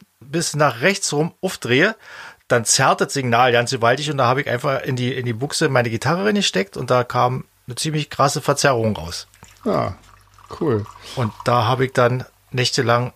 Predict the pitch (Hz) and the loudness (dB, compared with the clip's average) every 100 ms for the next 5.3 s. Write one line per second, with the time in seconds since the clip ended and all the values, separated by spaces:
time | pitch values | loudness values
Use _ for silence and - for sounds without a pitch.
0 | - 120 120 123 135 107 101 104 95 101 | -2 -2 -2 -4 -4 -2 -2 -2 -2 -2
1 | 104 - 107 95 - - - 147 - 180 | -4 -6 -6 -6 -12 -16 -6 -6 0 0
2 | - 208 - 214 - - - - - - | 0 -4 0 -2 -2 -6 -14 -8 -8 -10
3 | - 143 143 - 165 160 131 120 101 - | -8 -8 -8 -2 2 4 2 0 -2 -6
4 | - 135 131 127 117 123 123 127 - 123 | 0 2 2 2 2 2 2 -2 0 0
5 | 117 117 | 0 0